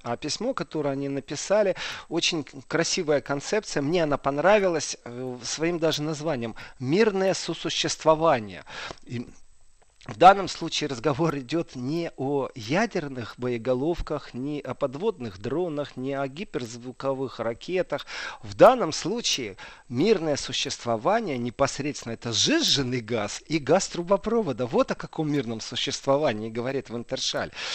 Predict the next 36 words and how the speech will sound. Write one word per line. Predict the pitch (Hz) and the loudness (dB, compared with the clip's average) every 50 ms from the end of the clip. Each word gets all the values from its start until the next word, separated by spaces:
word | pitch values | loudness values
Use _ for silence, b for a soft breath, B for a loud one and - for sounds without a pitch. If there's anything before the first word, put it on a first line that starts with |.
| B B B | B B B
Я | B 147 185 | B 2 2
считаю, | - - - 190 202 - | 2 2 2 0 0 0
потрясающая | - - - - 220 208 - - - 202 160 - 196 165 143 - - - 160 156 156 | 0 -2 -2 0 2 2 4 6 6 8 8 8 8 8 8 6 4 4 4 2 0
тема, | - - 175 208 233 226 196 139 B B B B B | -2 -2 -2 -2 -2 -2 -4 -6 B B B B B
что, | - - - 151 151 - B B B B B 107 - | -2 -2 -2 -2 -2 -4 B B B B B -10 -8
э, | 139 131 131 131 131 123 - | -6 -4 -4 -4 -4 -4 -2
как | - 165 - - | -4 -4 -2 -2
кот | - 190 - - | -4 -4 0 2
Леопольд, | 151 175 180 - - 185 120 110 | 4 4 4 4 2 0 2 4
давайте | 160 170 190 202 190 - 165 | 6 8 8 8 6 4 2
жить | 135 - 160 175 160 | 0 2 2 0 0
дружно. | 226 214 185 135 95 90 104 104 | 0 0 0 0 0 -2 -8 -6
Только | - - 139 127 - 143 139 131 | -4 -4 -6 -4 -2 -2 -2 -2
в | 113 - | -2 -4
смысле, | - 160 165 180 175 - - - 147 | -2 0 2 2 2 0 0 -2 -2
вот | 135 160 160 - - | 0 -2 -2 0 0
вам | 143 139 131 | 0 0 2
жидкий | - 208 302 - - - 156 | 0 -2 -2 -4 -6 -8 -8
газ, | 120 110 131 113 104 - | -4 -2 0 -2 -2 0
пожалуйста, | - 147 135 135 156 151 123 101 101 - - - 107 | 0 0 0 2 2 2 2 0 -2 -6 -6 -4 -4
а | 110 | -2
вот | 110 147 202 - - | -2 -2 -4 -4 -2
вам, | - 143 170 185 170 - - | 0 0 0 0 -2 -6 -10
э, | - 123 123 127 127 | -10 -10 -8 -6 -4
не | 127 135 156 185 | -4 -2 0 0
жидкий | 180 - 160 - - - - - 101 | 0 0 -2 -2 -6 -10 -14 -14 -14
газ. | 90 98 92 85 - - - B B B B B B B B B | -10 -10 -10 -10 -10 -12 -14 B B B B B B B B B
Э, | - 117 120 123 120 120 120 120 | -4 -2 0 2 2 2 2 0
дело | 110 123 165 214 240 220 | -2 -2 -2 0 0 0
в | - | -2
том, | - 254 254 226 | -4 -6 -4 -2
что | - - - - 190 185 170 - - | -2 -2 0 0 0 0 0 -2 -4
Винтершаль, | 127 110 147 208 220 - - 185 185 - - - 277 285 | -6 -6 -4 -4 -4 -4 -4 -4 0 0 0 2 2 0
у | 233 208 175 | 0 0 -2
него | 170 170 175 180 196 226 233 196 | -2 -4 -6 -8 -4 -4 -4 -2
сама | - - 185 175 180 196 190 180 160 | -2 0 -2 0 0 0 -2 -2 -4